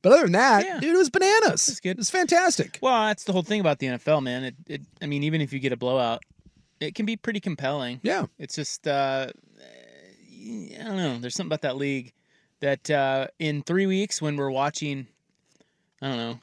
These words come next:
Speaker 2: UConn play
Speaker 1: Hmm.
Speaker 2: Marquette,
Speaker 1: Yeah.
Speaker 2: and that's our big,
Speaker 1: Hmm.
Speaker 2: you know,
Speaker 1: <laughs>
Speaker 2: that's our big s-,
Speaker 1: And that's
Speaker 2: sports
Speaker 1: what, that,
Speaker 2: moment
Speaker 1: that's what we got.
Speaker 2: for the weekend. Well, that's what, that, that, I always get depressed this time of year because
Speaker 1: Yeah.
Speaker 2: I love football so much.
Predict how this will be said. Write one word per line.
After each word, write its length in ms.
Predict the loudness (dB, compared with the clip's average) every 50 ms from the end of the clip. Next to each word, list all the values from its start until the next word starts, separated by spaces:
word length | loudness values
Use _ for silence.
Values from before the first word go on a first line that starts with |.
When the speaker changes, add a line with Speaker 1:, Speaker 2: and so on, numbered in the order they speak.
| _ -6
Speaker 2:
UConn 640 | -2 -2 -2 0 0 -2 -2 -2 -2 -4 -6 -6
play 420 | -4 -2 0 2 2 2 0 -2 -6 _ _ _ _ _ _ _ _ _ _
Speaker 1:
Hmm. 280 | -14 -12 -10 -10 -10 -10
Speaker 2:
Marquette, 600 | -6 -6 -4 -6 -6 -4 -2 0 0 0 -2 -4 -8 _ -14
Speaker 1:
Yeah. 340 | -12 -10 -8 -8 -8 -8 -8 -6
Speaker 2:
and 140 | -6 -4 -2
that's 260 | 0 0 0 -2 -2
our 140 | -4 -4 -4
big, 520 | -6 -6 -6 -4 -4 -6 -8 -12 -20 -20 _ _ _ _ _ _ _ _ _ _ _ _
Speaker 1:
Hmm. 400 | -18 -16 -16 -16 -16 -18 -18 -20 -20 -20 -20 -20 -20 _ -8
Speaker 2:
you 180 | -6 -4 -4
know, 200 | -4 -4 -6 -8 -6 -4 -4 -4 _ -8 -10 -8
Speaker 1:
<laughs> 400 | _ -8 -8 -8 _ -10 -8 -4
Speaker 2:
that's 200 | -2 -2 -2 0
our 100 | -2 -2
big 280 | -2 -2 -2 -2 -2 -4
s-, 200 | -6 -8 -8 -8
Speaker 1:
And 140 | -10 -12 -12
that's 140 | -8 -6 -6
Speaker 2:
sports 340 | -4 0 0 0 0 0 -2
Speaker 1:
what, 80 | -2 -2
that, 40 | -2
Speaker 2:
moment 160 | -2 0 0
Speaker 1:
that's 180 | 0 0 0
what 140 | 0 -2 -2
we 120 | -2 -2 0
got. 280 | 0 2 2 2 2
Speaker 2:
for 100 | 2 2
the 100 | 2 0
weekend. 400 | 0 -2 -4 -4 -4 -6 -4 -2 2
Well, 140 | 4 4
that's 220 | 4 4 2 0 0
what, 180 | 0 0 2 2
that, 200 | 2 2 2 0 _ _ _ -20 -20 -20 _ _
that, 140 | 0 0 2
I 80 | 2 0
always 160 | 0 0 -2 -4
get 120 | -4 -4
depressed 400 | -4 -4 0 0 0 0 0 -2
this 140 | -6 -6 -6
time 180 | -6 -6 -6
of 140 | -6 -6 -6
year 160 | -4 -4 -4 -4
because 480 | -4 -6 -4 -4 -6 -6 -6 -10 -12 -10
Speaker 1:
Yeah. 160 | -8 -6 -6 -8 -10 -14 _ _ _
Speaker 2:
I 100 | -2 -2
love 180 | 0 0 -2 -4
football 320 | -6 -6 -4 -2 -2 0
so 220 | 0 -2 -4 -4 -4
much. 440 | -4 -4 -6 -8 -12 -14 -18 -20